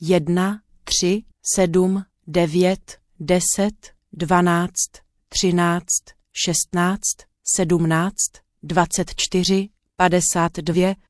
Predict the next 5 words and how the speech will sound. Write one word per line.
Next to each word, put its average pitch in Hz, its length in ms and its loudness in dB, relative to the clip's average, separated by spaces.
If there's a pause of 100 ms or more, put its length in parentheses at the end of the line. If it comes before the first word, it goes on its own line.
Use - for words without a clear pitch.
(140)
padesát 175 560 0 (120)
čtyři 196 500 0
a 196 100 2
Tesco 180 460 -4
linka. 165 440 -2